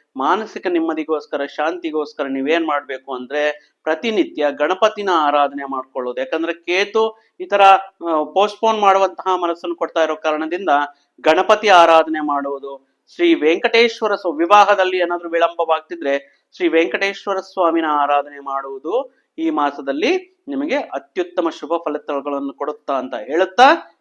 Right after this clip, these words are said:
ನಾನು ಈ ವಿಡಿಯೋನ ಮುಗಿಸ್ತಾ ಇದ್ದೇನೆ. ಮತ್ತೊಂದು ವಿಡಿಯೋ ಜೊತೆಗೆ, ಮತ್ತೊಂದು ಆಸಕ್ತಿಕರವಾದ ವಿಷಯದ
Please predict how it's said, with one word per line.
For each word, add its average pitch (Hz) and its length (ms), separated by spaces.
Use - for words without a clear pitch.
ನಾನು 143 240
ಈ 135 120
ವಿಡಿಯೋನ 147 400
ಮುಗಿಸ್ತಾ 156 380
ಇದ್ದೇನೆ. 180 640
ಮತ್ತೊಂದು 233 420
ವಿಡಿಯೋ 180 300
ಜೊತೆಗೆ, 156 360
ಮತ್ತೊಂದು 147 380
ಆಸಕ್ತಿಕರವಾದ 156 840
ವಿಷಯದ 165 340